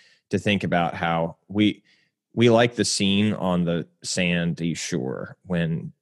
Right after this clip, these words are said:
Peter says, "I love you," to Jesus three times, but we forget that he said,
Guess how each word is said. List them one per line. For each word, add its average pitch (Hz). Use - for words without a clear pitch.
Peter 87
says, 80
"I 82
love 78
you," 80
to 69
Jesus -
three 78
times, -
but 98
we 101
forget 90
that 87
he 92
said, 82